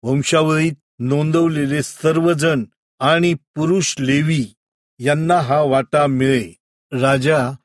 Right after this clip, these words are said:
हिजकियाने अशा प्रकारे यहुदात चांगली कामगिरी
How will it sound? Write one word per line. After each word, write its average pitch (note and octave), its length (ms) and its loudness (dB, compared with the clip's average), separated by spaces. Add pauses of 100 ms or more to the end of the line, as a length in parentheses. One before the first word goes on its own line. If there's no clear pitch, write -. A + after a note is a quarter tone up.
(240)
हिजकियाने D#3 720 0 (440)
अशा F3+ 260 0
प्रकारे D3+ 680 0 (360)
यहुदात D#3 440 2 (140)
चांगली D3 400 0 (100)
कामगिरी C#3 580 0